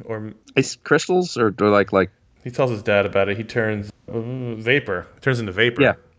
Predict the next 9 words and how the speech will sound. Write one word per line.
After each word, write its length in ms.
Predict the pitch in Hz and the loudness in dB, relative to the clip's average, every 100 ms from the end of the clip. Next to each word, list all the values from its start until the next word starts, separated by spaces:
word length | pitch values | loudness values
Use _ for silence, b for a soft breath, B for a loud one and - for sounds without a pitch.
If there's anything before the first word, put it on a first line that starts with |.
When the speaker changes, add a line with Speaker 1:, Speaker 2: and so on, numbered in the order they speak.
| - | -14
Speaker 1:
which 200 | 117 110 107 | -6 -6 0
is 80 | |
Speaker 2:
Yeah. 100 | 104 | 2
Speaker 1:
an 60 | 95 | 2
interesting 560 | 107 104 - 101 98 92 _ _ | 0 -8 -6 -4 -4 -8 _ _
twist 300 | - 101 - | -4 -4 -4
on 60 | 98 | -8
his 100 | 92 | -6
powers, 520 | - 98 92 87 - | -2 0 0 -4 -12